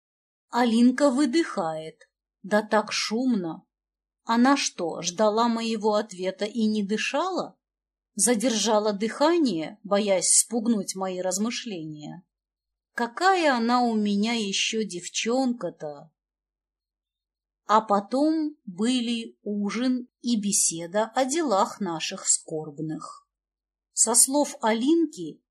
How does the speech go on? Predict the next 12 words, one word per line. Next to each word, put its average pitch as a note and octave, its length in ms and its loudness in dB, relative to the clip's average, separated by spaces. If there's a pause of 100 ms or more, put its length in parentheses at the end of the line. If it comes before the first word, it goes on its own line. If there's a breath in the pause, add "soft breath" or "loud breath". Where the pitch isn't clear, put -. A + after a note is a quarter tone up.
и D4 140 0
к - 140 -12
поездке, A3 880 -2 (240)
и D#4 140 -2
к - 120 -14
принятию G3 720 -2
гостей F3 800 -6 (240)
у C#4 120 2
неё A#3+ 600 4
всё - 280 0
уже E3 400 -6
готово. B2 640 -6